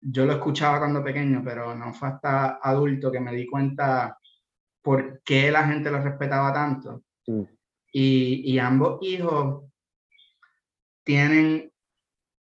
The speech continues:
Speaker 1: esa misma línea de, si no,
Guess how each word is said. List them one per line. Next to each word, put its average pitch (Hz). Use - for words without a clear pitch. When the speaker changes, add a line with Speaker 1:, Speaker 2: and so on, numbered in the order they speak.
Speaker 1:
esa 139
misma 156
línea 151
de, 127
si 139
no, 160